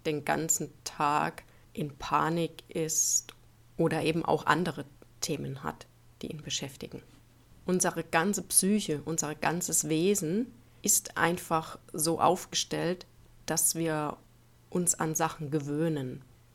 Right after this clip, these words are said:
Das fängt ja schon rein biologisch an, dass wir zum Beispiel bestimmte Gerüche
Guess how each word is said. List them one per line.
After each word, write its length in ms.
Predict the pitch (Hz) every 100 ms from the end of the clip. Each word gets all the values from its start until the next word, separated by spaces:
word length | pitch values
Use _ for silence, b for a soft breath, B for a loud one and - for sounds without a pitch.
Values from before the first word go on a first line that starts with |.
| - -
Das 180 | - -
fängt 240 | - 180 185
ja 80 |
schon 160 | 170 165
rein 400 | 160 160 175 180
biologisch 640 | 180 170 165 165 190 -
an, 240 | 156 165 160
dass 260 | 156 -
wir 520 | 156 151 151 151 151 151 B B
zum 200 | - 156
Beispiel 840 | 151 147 147 - - 147 147 143 143
bestimmte 540 | 143 143 - 160 151 151 - -
Gerüche 580 | - 143 165 226 160 185